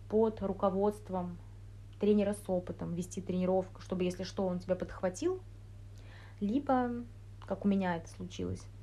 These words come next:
я вот с этой девочкой, которая была моим тренером, а, сдружилась, и она иногда просто в свободное время, когда мы могли встречаться вне рабочее время, вернее, вне время фитнеса, мы с ней гуляли, она меня спрашивала:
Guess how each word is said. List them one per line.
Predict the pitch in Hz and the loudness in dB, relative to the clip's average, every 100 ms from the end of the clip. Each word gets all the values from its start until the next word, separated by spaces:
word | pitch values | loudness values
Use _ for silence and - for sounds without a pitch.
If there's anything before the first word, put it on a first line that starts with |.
| - - - - - - | -16 -16 -16 -16 -16 -6
я | 202 185 | 2 2
вот | 180 | 2
с | |
этой | 170 185 | 0 0
девочкой, | 175 190 175 - 180 | 4 6 4 -2 -2
которая | 185 185 180 | 2 4 4
была | 180 | 4
моим | 180 170 175 | 4 2 0
тренером, | 185 180 - 170 190 - - - - - - - - | 0 0 -2 -6 -8 -14 -16 -16 -16 -16 -16 -14 -4
а, | 202 180 | -2 0
сдружилась, | 175 180 220 330 311 302 - - | 0 2 4 4 2 -4 -12 -6
и | 208 | 2
она | 202 185 220 285 302 - - - - - - - - - | 4 6 6 6 4 -6 -16 -16 -16 -16 -16 -16 -12 -2
иногда | 240 226 220 269 | 2 4 8 8
просто | 277 196 190 180 175 - - - - | 6 0 0 -6 -6 -8 -14 -14 -10
в | |
свободное | - 196 190 208 190 | 6 8 10 10 10
время, | 196 202 | 6 6
когда | 180 185 | 6 4
мы | 185 175 170 | 6 2 2
могли | 190 196 | 0 2
встречаться | 185 196 185 185 196 | 0 2 6 6 8
вне | 202 190 | 6 8
рабочее | 185 185 - 175 | 6 4 2 2
время, | 196 302 - - - - | 2 -2 -4 -10 -14 -8
вернее, | 175 185 202 202 180 | -4 2 4 4 4
вне | 202 208 214 - | 6 8 8 4
время | 185 196 196 | 2 4 4
фитнеса, | 196 214 175 165 - 170 - - - - | 4 2 2 -6 -8 -8 -12 -16 -10 6
мы | 214 | 6
с | 208 | 6
ней | |
гуляли, | 185 220 311 | 2 4 6
она | 196 | 6
меня | 214 | 4
спрашивала: | 214 208 175 - 170 - | 2 4 4 2 -4 -6